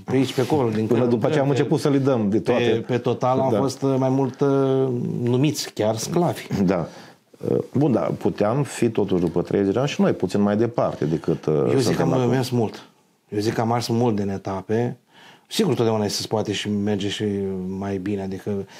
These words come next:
Speaker 1: e ca o mașină. Uh, faci sută de kilometri în trei secunde, da. Se poate și în doi virgulă nouă.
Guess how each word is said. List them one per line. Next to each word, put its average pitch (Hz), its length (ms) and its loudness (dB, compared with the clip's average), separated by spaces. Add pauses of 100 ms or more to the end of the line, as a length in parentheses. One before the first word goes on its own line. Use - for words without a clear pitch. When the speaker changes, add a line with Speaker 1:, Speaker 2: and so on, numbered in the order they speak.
(160)
Speaker 1:
e - 60 -6
ca 104 120 0
o 117 100 0
mașină. 123 560 0 (300)
Uh, 113 340 2
faci 123 180 -2
sută 120 240 -2
de 113 100 2
kilometri 120 460 2
în 120 80 4
trei 123 260 4
secunde, 117 480 0
da. 104 180 -4
Se - 140 -8
poate 147 200 0
și 175 120 2
în 196 60 6
doi 202 140 4
virgulă 135 260 4
nouă. 113 340 0